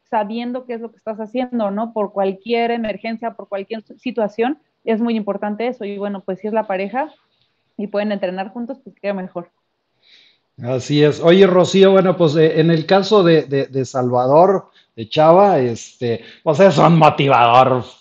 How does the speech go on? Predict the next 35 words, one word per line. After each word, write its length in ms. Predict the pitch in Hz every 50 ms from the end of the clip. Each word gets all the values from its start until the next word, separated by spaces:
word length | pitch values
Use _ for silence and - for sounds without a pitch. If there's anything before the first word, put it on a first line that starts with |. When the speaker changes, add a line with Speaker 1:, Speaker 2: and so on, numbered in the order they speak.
| 127
Speaker 2:
eh, 80 | 113 113
impresionante, 880 | 117 120 127 123 120 131 131 120 - - 127 123 135 139 147 139 139
y 40 | 135
aunque 320 | 131 135 139 131 - 147 156
no 160 | 185 214 240
venía 340 | 233 220 214 202 214 214 202
de 120 | 190 175
perfil 420 | - 147 139 - - 165 165 160
corredor 680 | - - 151 117 120 117 117 123 135 147 160 165 160 151
y 100 | 131 117
demás, 640 | 117 113 127 156 190 190 - _ - - - - _ _ _ _
pero 1120 | - 127 131 135 131 131 131 131 135 135 131 135 131 131 131 131 131 131 131 131 117 120 123
de, 200 | 135 135 135 135
a 160 | 135 135 143
mí 140 | 151 170 185
me 160 | 185 185 -
queda 260 | 170 170 170 165 165
claro 320 | - 156 151 156 160 156 -
contigo, 680 | - 123 123 117 - 147 156 160 180 185 175 170 151
este, 340 | 127 117 104 - - 120 113
lo 80 | 117 117
importante 640 | 113 104 - 117 110 - 135 127 127 120 139 123
que 80 | - 123
ha 80 | 113 107
sido, 480 | - - 127 127 123 143 156 156 139
este, 520 | 117 107 98 - - _ _ - 98 90 - - - - - -
en, 260 | 120 120 123 120 120 -
en 200 | 123 120 120 120
el, 240 | 120 117 117 123 120
en 220 | 123 120 120 120
el 140 | 123 120 117
proceso 500 | - 120 117 104 107 135 127 - 147 120
con 200 | - 123 117 110
Chavita, 580 | - - 110 117 123 127 123 - - - 73 76
¿no? 260 | 87 107 147 175 165